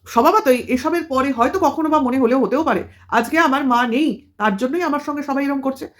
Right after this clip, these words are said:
মা থাকলে হয়তো এরকম করতো না।" কারণ অনেক বাচ্চাকেই তার মার সঙ্গে দেখে, মার সঙ্গে তার বাচ্চার বিহেভিয়ার নিশ্চয়ই ছেলেটা লক্ষ্য করে, কারণ সে অনেক বাড়িতে যায়, অনেক বাড়ির, আম, আত্মীয় স্বজন ওদের বাড়িতে আসে, বাচ্চা কোলে নিয়ে আসে, বাচ্চা সঙ্গে নিয়ে আসে,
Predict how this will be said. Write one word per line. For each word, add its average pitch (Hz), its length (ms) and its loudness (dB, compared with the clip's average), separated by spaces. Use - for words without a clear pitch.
মা 226 280 2
থাকলে 330 220 0
হয়তো 427 220 2
এরকম 254 220 0
করতো 190 240 -4
না।" - 120 -18
কারণ 349 280 4
অনেক 262 280 -2
বাচ্চাকেই 277 440 0
তার 247 200 0
মার 202 140 2
সঙ্গে 247 240 -4
দেখে, 208 380 -2
মার 233 180 4
সঙ্গে 320 260 -2
তার 269 160 0
বাচ্চার 220 340 0
বিহেভিয়ার 240 640 0
নিশ্চয়ই 196 320 0
ছেলেটা 320 220 0
লক্ষ্য 311 240 2
করে, 311 160 0
কারণ 233 220 -2
সে 269 160 0
অনেক 247 200 0
বাড়িতে 202 300 0
যায়, 226 340 4
অনেক 233 280 -2
বাড়ির, 214 360 0
আম, 202 460 -2
আত্মীয় 247 280 -2
স্বজন 226 320 0
ওদের 226 180 0
বাড়িতে 226 240 0
আসে, 220 200 0
বাচ্চা 196 280 -2
কোলে 220 260 0
নিয়ে 240 160 -4
আসে, 226 160 -2
বাচ্চা 196 260 -2
সঙ্গে 233 280 -2
নিয়ে 254 140 0
আসে, 247 220 -4